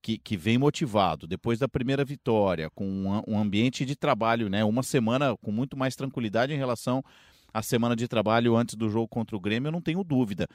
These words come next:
E, cara, eu tô muito, muito, muito ansioso e, assim, querendo, ah, ver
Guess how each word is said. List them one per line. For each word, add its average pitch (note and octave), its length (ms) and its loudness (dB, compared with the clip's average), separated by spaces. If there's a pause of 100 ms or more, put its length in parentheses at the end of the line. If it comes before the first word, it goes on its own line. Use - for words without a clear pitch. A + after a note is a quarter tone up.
(500)
E, D3+ 220 -2
cara, F#3+ 280 4
eu D3+ 40 0
tô D#3+ 180 0
muito, E3 680 2
muito, C#3 480 0
muito A#2+ 360 0
ansioso B2 680 2
e, A2+ 220 2
assim, G#2+ 340 -4
querendo, G#2+ 1080 0
ah, F2+ 400 0
ver A#2 440 0